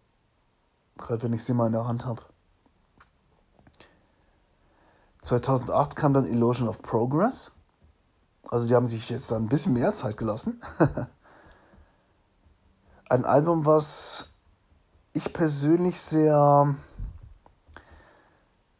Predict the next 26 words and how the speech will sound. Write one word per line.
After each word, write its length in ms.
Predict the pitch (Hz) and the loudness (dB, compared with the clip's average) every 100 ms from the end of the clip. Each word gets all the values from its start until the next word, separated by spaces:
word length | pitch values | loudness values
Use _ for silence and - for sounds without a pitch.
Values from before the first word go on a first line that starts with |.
| _ _ _ | _ _ _
schwierig 480 | - - 233 180 - | -10 -2 2 2 0
finde. 280 | 123 110 101 | -2 0 0
Also 340 | 117 123 120 - _ - _ _ - _ - | 0 0 -2 -6 _ -20 _ _ -20 _ -10
ich 180 | - - | -4 4
weiß 240 | 147 147 | 4 4
nicht, 200 | 170 180 | 0 0
was 120 | 165 | -2
ich 80 | 147 | 0
da 140 | 151 135 131 | 0 0 -6
g-, 160 | 127 - | -14 -6
davon 320 | 131 147 123 | -6 -2 2
halten 220 | 147 123 | 2 2
soll. 200 | 113 107 | -2 -4
Es 180 | 117 - | -4 -4
gibt 280 | 147 147 - | -4 -4 -10
ein 120 | 127 | -8
paar 180 | - 123 | -4 -4
coole 380 | - - 180 135 | -4 -2 0 0
Songs 380 | - 139 180 | 0 -2 -2
drauf. 380 | - 185 196 - - | -2 0 0 -6 -8
Rainy 300 | 131 139 131 | 2 4 4
Day 200 | 117 135 | 0 -2
Parade 560 | 160 170 170 175 175 165 | -2 -2 0 0 -2 -8
oder 220 | 120 120 | -4 0
Raining 340 | 127 139 139 117 | 2 4 2 0
Again. 460 | 113 123 151 165 | 0 0 0 -6